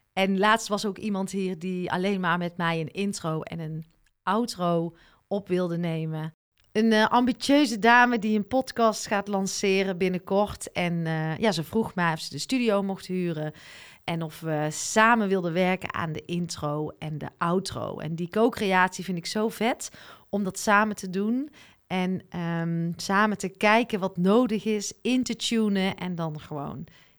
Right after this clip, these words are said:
de mooiste intro en, eh, outro ook te maken. En, ehm, ja, gaaf om dit soort dingen ook te mogen doen.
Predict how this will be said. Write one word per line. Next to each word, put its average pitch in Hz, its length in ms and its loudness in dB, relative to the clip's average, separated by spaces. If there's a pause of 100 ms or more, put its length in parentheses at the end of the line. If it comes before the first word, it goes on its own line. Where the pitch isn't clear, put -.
de 185 80 -2
mooiste 185 340 0
intro - 520 -6
en, 139 260 -8
eh, 139 120 -6 (120)
outro 165 460 0
ook 143 140 -6
te - 140 -4
maken. 180 600 2 (800)
En, 160 340 -6
ehm, 165 420 -8 (360)
ja, 113 320 -4
gaaf 233 480 2
om 185 160 -2
dit 220 220 0
soort 165 200 -10
dingen 190 280 -6
ook 170 220 -8
te 175 100 -8
mogen 160 360 -6
doen. 220 400 0